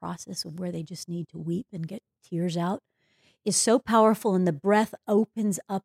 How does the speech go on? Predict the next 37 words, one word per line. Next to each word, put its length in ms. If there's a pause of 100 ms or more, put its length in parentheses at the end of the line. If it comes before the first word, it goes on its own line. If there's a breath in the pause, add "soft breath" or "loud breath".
that 180 (100)
gateway 400
to 160
look 300
at 140
that 280
sadness 480
or 100
that 180 (100)
pain, 400 (540)
um, 480 (320)
and 340 (120)
to 160
hold 360
someone 320
in 100
that 160 (120)
place 280
where 140
they 120
really 300
just 200
get 160
to 100
be 80
held, 400 (760)
to 180
have 260
that 160
emotional 520
release. 440 (520 soft breath)
And 160
then 160
sometimes 560
it's 200
more 260
like 160